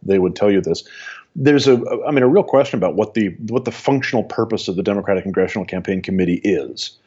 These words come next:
Uh, and, and the, the big answer is to elect congre-, Democratic congressional candidates, right? Like, that's the big mission, but that's like saying an army's purpose is to win a war. That is true. A military's purpose is to win a war. That is true, but there are, there's a lot of different ways you can set about doing a thing like that.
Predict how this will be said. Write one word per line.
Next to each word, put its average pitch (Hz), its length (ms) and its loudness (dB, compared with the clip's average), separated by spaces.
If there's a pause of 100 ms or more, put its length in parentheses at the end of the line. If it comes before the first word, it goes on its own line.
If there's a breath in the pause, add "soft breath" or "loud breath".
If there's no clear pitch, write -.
(380 soft breath)
Uh, 98 360 2
and, 131 140 4
and 127 180 4
the, 113 80 6
the 123 200 -2
big 151 300 4
answer 117 340 2
is 101 140 -2
to 117 180 -2
elect 101 380 -2
congre-, 101 340 -4
Democratic 104 480 -2
congressional 92 500 -2
candidates, 120 440 0
right? 95 120 0
Like, 92 160 -2
that's 107 200 0
the 113 100 0
big 107 320 2
mission, 98 380 -4
but 95 400 -4
that's 131 180 2
like 117 140 2
saying 110 220 0
an 98 80 -2
army's 95 200 -2
purpose 98 300 -4
is 98 100 -8
to 107 100 -6
win 92 140 -4
a 82 40 -4
war. 120 420 2 (320 loud breath)
That 127 140 4
is 95 140 -4
true. - 440 2
A 92 40 -4
military's 110 360 2
purpose 104 260 -4
is 90 80 -12
to - 80 -10
win 92 140 -6
a 87 40 -4
war. 117 200 2
That 101 180 0
is 117 120 -4
true, 147 320 4
but 110 200 0
there 110 220 4
are, 101 300 0
there's 113 180 0
a 104 60 -4
lot 110 240 2
of 107 80 0
different 101 240 -10
ways 101 180 -4
you 104 60 -10
can 95 80 -12
set 101 160 -4
about 87 240 -4
doing 156 200 2
a 98 40 -6
thing 92 160 -6
like 76 180 -12
that. - 220 -10